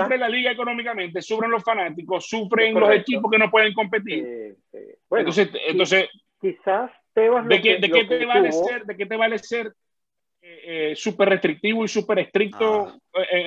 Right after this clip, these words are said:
Speaker 1: en cumplimiento de unas normas cuando hasta los mismos otros, ahí tuviste al presidente de Getafe saliendo, "Coño, no dejen ir a Messi, verga"?
Speaker 2: Claro, claro.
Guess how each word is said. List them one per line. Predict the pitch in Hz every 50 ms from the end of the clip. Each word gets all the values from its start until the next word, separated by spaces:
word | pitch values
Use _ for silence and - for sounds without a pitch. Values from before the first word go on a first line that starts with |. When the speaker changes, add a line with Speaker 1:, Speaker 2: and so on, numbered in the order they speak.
| 180
Speaker 1:
en | 175 165
cumplimiento | 170 160 170 170 180 190 190 202 226
de | 233
unas | 233 220 208
normas | 220 226 220 220 -
cuando | - 214 202 202
hasta | 190 - 208 208
los | 202 175
mismos | 190 262 262 262 254 269 262
otros, | - 254 233 196 - - -
ahí | 196 180
tuviste | - 240 247 240 - 254
al | 254
presidente | 247 208 - 233 226 220 -
de | 247 220
Getafe | 214 208 - 226 220 -
saliendo, | 214 - 220 226 226 226 -
"Coño, | - 277 269 226
no | 214 208 214
dejen | 208 196 202 202
ir | 202 196
a | 190
Messi, | 185 165 - - 311
verga"? | 190 196 160 - - - _ _ _ _ _ _ _ _ _ _ _ _ -
Speaker 2:
Claro, | 151 147 135 120 107 101 - - - _
claro. | - 117 98 - - -